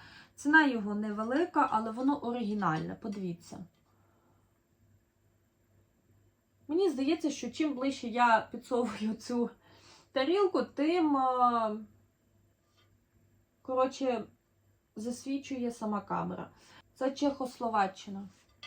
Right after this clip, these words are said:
Це тарілка з Чехословаччини. Мені сподобалось. Ну, пишіть мені в коментарях, чи подобається вам це сервіровочне блюдо. А, я взагалі планую туди посуд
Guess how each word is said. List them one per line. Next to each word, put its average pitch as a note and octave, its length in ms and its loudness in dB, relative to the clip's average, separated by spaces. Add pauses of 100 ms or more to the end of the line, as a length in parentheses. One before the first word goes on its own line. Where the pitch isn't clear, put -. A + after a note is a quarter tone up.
(140)
Це B3+ 160 -2
тарілка B3 480 -2
з G3+ 60 -10
Чехословаччини. G#3+ 920 -6
Мені C4 200 0
сподобалось. F#3 720 -8 (800)
Ну, B3 140 -8
пишіть D4 340 -4
мені A#3+ 160 -2
в A3 60 -16
коментарях, A3 640 -8 (1500)
чи - 140 -18
подобається A#3 480 -4
вам G#3 180 0 (760)
це A#3 140 -4
сервіровочне A3+ 800 -6
блюдо. C#4+ 360 0 (560)
А, G3+ 340 0 (680)
я C4 180 6
взагалі B3 380 2
планую A3+ 440 -2
туди G3+ 200 -8
посуд C4 460 0